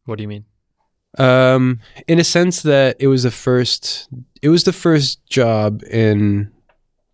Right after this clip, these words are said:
Speaker 2: my professional career where I had a mentor, like, a real mentor.
Speaker 1: Who was that? Like, wh-,
Speaker 2: He
Speaker 1: your
Speaker 2: was
Speaker 1: boss?
Speaker 2: the, he was the principal of our company.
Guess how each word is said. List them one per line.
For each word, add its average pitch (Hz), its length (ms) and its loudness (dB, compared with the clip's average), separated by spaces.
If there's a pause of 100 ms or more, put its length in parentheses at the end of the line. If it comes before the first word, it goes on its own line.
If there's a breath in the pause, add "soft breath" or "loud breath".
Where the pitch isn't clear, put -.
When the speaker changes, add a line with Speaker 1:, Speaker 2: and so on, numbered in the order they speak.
(280)
Speaker 2:
my 123 140 2
professional 123 540 2
career 101 420 0
where 104 160 0
I 107 60 -2
had 110 160 0
a 104 60 -2
mentor, 107 580 -2 (840)
like, 120 160 0
a 107 80 2
real 113 280 4
mentor. 98 520 -4 (400)
Speaker 1:
Who 120 100 -4
was 104 140 -6
that? 101 200 -10 (160)
Like, 104 200 -8
wh-, - 400 -18
Speaker 2:
He 175 80 2
Speaker 1:
your 175 60 4
Speaker 2:
was 147 120 2
Speaker 1:
boss? 143 220 2
Speaker 2:
the, 139 60 0
he 143 60 4
was 147 100 4
the 131 80 2
principal 117 460 0
of 104 80 0
our 101 80 0
company. 98 640 -2